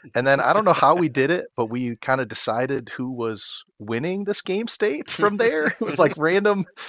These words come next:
Speaker 1: like, war with Magic cards. You shuffle 'em up, and, like, somehow the, they have numbers, but you don't know what they mean, right? And that's,
Speaker 2: <laughs>
Speaker 1: that was, like, how we played.
Speaker 2: So you were literally just playing with cards.
Speaker 1: Yes, yes, just flipping 'em over
Speaker 2: <laughs>
Speaker 1: and, like,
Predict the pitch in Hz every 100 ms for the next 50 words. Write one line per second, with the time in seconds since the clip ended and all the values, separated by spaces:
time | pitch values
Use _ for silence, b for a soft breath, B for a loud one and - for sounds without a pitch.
0 | B B B 147 139 131 127 156 180 196
1 | 185 151 151 147 165 175 - 147 156 165
2 | 156 117 175 - - 165 156 165 175 -
3 | 139 123 139 - 240 - - B B -
4 | 175 170 160 160 147 - 165 156 156 190
5 | 220 214 208 220 208 160 175 185 208 202
6 | 190 151 175 214 226 247 240 - 156 175
7 | 233 - 131 147 165 - - 170 - 156
8 | - 131 156 160 135 151 131 - 135 127
9 | 113 117 127 185 180 _ _ _ _ _
10 | _ _ - 117 104 104 107 131 123 107
11 | 92 - - 101 107 110 101 98 - 92
12 | 69 - 151 160 - - 143 101 - 156
13 | - - 175 170 165 156 156 156 156 156
14 | 127 120 117 107 98